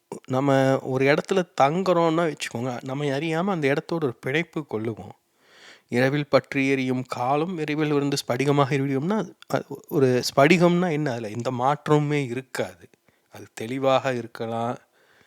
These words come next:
தூய்மையாக இருக்கலாம், ஆனா எந்த மாற்றமும் இருக்காது. ஒரு புது இடத்துல என்ன செய்வது?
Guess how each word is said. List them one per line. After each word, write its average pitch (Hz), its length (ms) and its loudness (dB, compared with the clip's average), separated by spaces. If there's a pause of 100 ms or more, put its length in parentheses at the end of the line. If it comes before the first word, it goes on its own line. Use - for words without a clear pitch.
(300)
தூய்மையாக 120 680 0
இருக்கலாம், 113 520 -4
ஆனா 151 200 -4
எந்த 131 280 -4
மாற்றமும் 127 680 -2
இருக்காது. 101 580 -14 (800)
ஒரு 98 160 -16
புது 143 220 2
இடத்துல 139 520 2 (520)
என்ன 135 220 -4
செய்வது? 113 480 -8